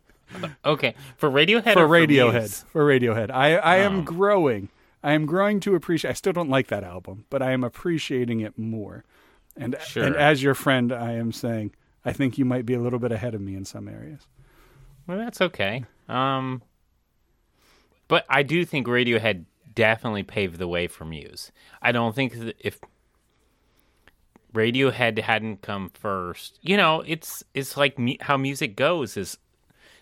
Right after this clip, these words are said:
Speaker 1: there's an initiator and sounds go certain directions and then people follow. And y-, yeah, maybe.
Speaker 2: Grunge is a pretty easy way to see that.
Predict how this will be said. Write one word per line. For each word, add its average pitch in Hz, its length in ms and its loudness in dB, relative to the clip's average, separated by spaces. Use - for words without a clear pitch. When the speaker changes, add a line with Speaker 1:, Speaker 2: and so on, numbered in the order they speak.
Speaker 1:
there's 117 200 0
an 110 160 0
initiator 107 1200 -2
and 95 200 -8
sounds 110 540 -4
go 101 220 -2
certain 101 320 -10
directions 92 640 -6
and 92 120 -8
then 92 140 -10
people 90 320 -14
follow. 80 600 -8
And - 200 -6
y-, - 140 -20
yeah, 160 540 -2
maybe. 107 420 -6
Speaker 2:
Grunge 202 260 4
is 165 120 0
a 147 60 -2
pretty 143 200 0
easy 117 280 -4
way 110 160 -6
to 104 100 -10
see 104 200 -10
that. 95 240 -16